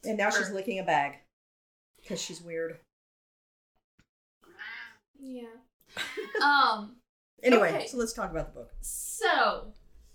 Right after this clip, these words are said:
Speaker 2: I guess what was the thing that you guys had the most issue with?
Speaker 1: What did I have the most issue with? I'm, I'm, I'm parsing words.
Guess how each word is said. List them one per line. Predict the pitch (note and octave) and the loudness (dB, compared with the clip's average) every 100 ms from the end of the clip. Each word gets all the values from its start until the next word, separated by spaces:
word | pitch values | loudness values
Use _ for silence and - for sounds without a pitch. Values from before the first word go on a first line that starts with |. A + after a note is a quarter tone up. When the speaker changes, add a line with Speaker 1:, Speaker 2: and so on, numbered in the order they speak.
| - - D4 | -20 -20 -12
Speaker 2:
I | |
guess | E4 E4+ C4 | -8 -6 -4
what | D4+ D#4+ D4+ | -2 -2 -4
was | E4+ E4 | -10 -10
the | D#4+ | -12
thing | D4+ D4 | -10 -10
that | C#4+ C4 | -10 -10
you | |
guys | C4+ C4+ | -10 -8
had | C#4+ | -8
the | B3+ | -10
most | B3+ B3+ | -12 -12
issue | D4 C#4 - | -14 -8 -8
with? | - - - - _ _ - _ _ _ _ - - _ _ _ _ _ _ _ _ - D4+ - - - - - _ _ _ _ _ _ _ _ _ - - - _ _ _ _ _ | -8 -12 -20 -20 _ _ -20 _ _ _ _ -20 -20 _ _ _ _ _ _ _ _ -20 -18 -18 -16 -20 -20 -20 _ _ _ _ _ _ _ _ _ -20 -20 -20 _ _ _ _ _
Speaker 1:
What | A#3 - | -12 -12
did | G#3+ A3 | -16 -14
I | |
have | G3+ F#3 | -12 -12
the | F#3 | -12
most | F3+ F3 F3+ F#3 - - - | -10 -6 -2 0 0 -6 -8
issue | - - - | -12 -10 -6
with? | B2+ - G#2+ - - | -4 -4 -6 -16 -16
I'm, | D#3 C#3 | -12 -12
I'm, | D3 - D4 - | -12 -4 -4 -4
I'm | E3 D#3 - _ - | -10 -14 -18 _ -4
parsing | G3 G3 F3+ | -2 -2 -6
words. | F3 E3 D3+ - | -4 -2 -4 -8